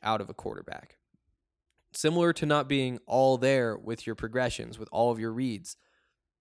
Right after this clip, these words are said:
If he can flash those, that's good enough. If he can be mostly consistent, if he can have nine good games and three rough ones, that's good enough because he has the talent.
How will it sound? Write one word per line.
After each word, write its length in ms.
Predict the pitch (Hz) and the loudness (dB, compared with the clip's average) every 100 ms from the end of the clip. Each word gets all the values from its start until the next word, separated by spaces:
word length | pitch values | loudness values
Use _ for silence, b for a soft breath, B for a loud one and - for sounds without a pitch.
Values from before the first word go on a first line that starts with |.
| _ _ _ - | _ _ _ -10
If 140 | 120 | -6
he 140 | - 139 | -4 -2
can 240 | 131 107 | -2 -6
flash 500 | - 113 123 143 - | -8 -2 0 0 -2
those, 540 | - 117 120 127 131 - | -2 0 2 0 -6 -4
that's 200 | 117 113 | -4 -2
good 180 | - 110 | -4 -4
enough. 400 | 104 - - _ _ _ _ _ _ _ _ | -6 -10 -16 _ _ _ _ _ _ _ _
If 120 | 117 | -6
he 160 | - 123 | -4 -4
can 580 | - 120 113 110 107 - _ _ _ - 113 | 0 0 0 -2 -6 -10 _ _ _ -16 -2
be 160 | 123 | 0
mostly 460 | 123 117 131 - 139 | 0 0 0 0 -2
consistent, 600 | 127 113 127 131 151 147 | -4 -4 -4 -2 -4 -6
if 100 | 104 | -10
he 80 | 127 | -10
can 140 | 123 | -6
have 160 | 120 110 | -4 -4
nine 280 | 113 117 123 | -2 -2 -2
good 200 | 117 117 | -4 -2
games 320 | 117 127 127 | -4 -4 -6
and 120 | 110 | -8
three 220 | 123 120 | -6 -4
rough 280 | 113 113 117 | 0 0 0
ones, 280 | 131 143 147 _ _ _ _ _ | -2 -4 -6 _ _ _ _ _
that's 280 | 117 117 - | -2 -2 0
good 180 | 123 | 0
enough 380 | 117 123 113 - | 0 0 -2 -4
because 260 | 123 - 123 | -4 -2 -2
he 140 | 135 | -2
has 220 | 135 123 | 0 0
the 100 | 117 | -2
talent. 400 | 104 101 98 - | -8 -8 -10 -14